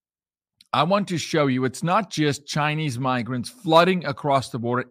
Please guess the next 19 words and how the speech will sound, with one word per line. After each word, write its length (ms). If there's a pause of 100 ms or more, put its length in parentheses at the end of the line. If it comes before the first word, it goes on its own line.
illegally, 880 (1160)
illegally, 840 (840)
but 120
it's 160
also 320
China 760
buying 720
U 300
S 280 (120)
farmland 920 (140)
at 140
a 140
rapid 440
rate. 220
It's 140
not 220
just 220
Bill 160
Gates. 520